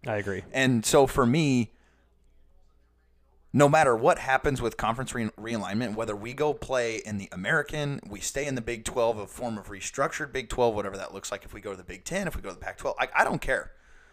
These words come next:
Speaker 2: I'm, I'm gonna root for the Cyclones. I don't care if Dan Harmson is the head coach of the football team or the basketball team or the wrestling squad. I don't give a shit. I'm gonna watch him. I'm gonna cheer for him.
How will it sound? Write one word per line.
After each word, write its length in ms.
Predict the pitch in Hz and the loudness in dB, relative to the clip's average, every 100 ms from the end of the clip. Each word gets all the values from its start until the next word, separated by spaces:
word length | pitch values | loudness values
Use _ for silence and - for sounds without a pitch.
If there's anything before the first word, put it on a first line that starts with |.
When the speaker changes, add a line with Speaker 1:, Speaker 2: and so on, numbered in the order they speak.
| - - - - - | -20 -20 -20 -14 2
Speaker 2:
I'm, 240 | 151 160 - | 2 2 2
I'm 240 | 147 190 185 | 6 6 6
gonna 180 | 165 | 2
root 300 | 131 127 127 | 2 2 -2
for 100 | - | -2
the 80 | 110 | -2
Cyclones. 720 | 107 113 113 113 113 113 - - - - _ - | 0 0 0 -2 -2 -4 -8 -16 -20 -20 _ 2
I 120 | 131 | 4
don't 240 | 139 - | 4 2
care 460 | - 135 127 120 117 117 | -2 2 4 2 0 -2
if 400 | 107 104 - - 117 | -4 -4 -8 -12 -4
Dan 240 | 131 139 | -2 -2
Harmson 400 | 127 117 107 110 | -2 -4 -2 -4
is 140 | 101 | -6
the 60 | 95 | -6
head 200 | 104 95 | -6 -6
coach 340 | 110 95 90 | -4 -4 -6
of 200 | - 98 | -8 -8
the 80 | 101 | -8
football 320 | - 120 113 | -8 0 0
team 260 | 113 117 104 | 0 -4 -6
or 40 | |
the 60 | 98 | -6
basketball 440 | 107 110 - 113 | -4 -4 -2 -4
team 200 | 101 113 | -4 -4
or 60 | 104 | -6
the 80 | 92 | -4
wrestling 320 | 110 - 113 | -4 -4 -4
squad. 300 | - 113 107 | -4 -2 -2
I 60 | 95 - | -2 -2
don't 200 | 117 - | -2 -2
give 140 | 135 | -4
a 20 | |
shit. 380 | 123 - 104 - - | -2 -2 -2 -4 -6
I'm 180 | 101 - | -6 -6
gonna 180 | - 113 | -4 -2
watch 340 | 107 104 107 113 | 2 2 2 0
him. 120 | 110 | -4
I'm 120 | 98 | -6
gonna 180 | 101 95 | -8 -10
cheer 220 | - 82 | -10 -12
for 180 | - 55 | -14 -16
him. 140 | - | -16